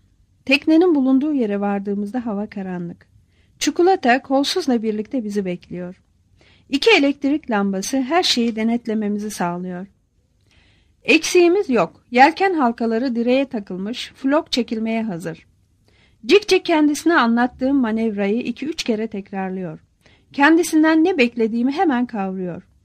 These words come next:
Bize dürüst davranan zencinin parasını da veriyorum. O kadar saf bir adam ki yanına yarım paralarla yapıştırıcı kağıt almış. Paraları yapıştırmamı rica ediyor.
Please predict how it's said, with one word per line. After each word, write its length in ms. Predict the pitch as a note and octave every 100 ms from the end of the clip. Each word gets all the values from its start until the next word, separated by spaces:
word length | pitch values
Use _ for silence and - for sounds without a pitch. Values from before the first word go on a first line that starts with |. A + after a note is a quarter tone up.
| _ _ -
Bize 300 | C#4+ F#4+ C#4+
dürüst 320 | D4 F#4+ -
davranan 480 | A3+ G#3+ G#3+ A3+ B3
zencinin 440 | A3+ A3+ A3+ B3+
parasını 460 | B3 A3 A3 C4+ A#3+
da 120 | F#3+
veriyorum. 500 | F#3 F#3+ F3+ F3+ F#3 _ _ -
O 120 | D#4+
kadar 300 | G4+ C#4+ B3+
saf 340 | B3 D4 D#4 -
bir 200 | A3+ G#3
adam 260 | G#3+ C#4+
ki 260 | C#4 F3+ A3 _ _ -
yanına 380 | A#3+ D4 D4+ D#4
yarım 380 | C4+ C#4 E4+
paralarla 580 | D4 A#3+ A3+ B3 C#4 A3+
yapıştırıcı 720 | A3+ A3+ A#3 B3+ - A#3 C4
kağıt 340 | B3 A3+ A3+ A3
almış. 500 | F3 E3+ F3 - - _ _ _ _ _
Paraları 480 | C4 C#4 D#4+ D#4+ E4
yapıştırmamı 720 | D#4 C4 D4+ - C4+ C4+ C#4+
rica 340 | B3+ F#3 F#3 F3+
ediyor. 380 | F3+ F3 F3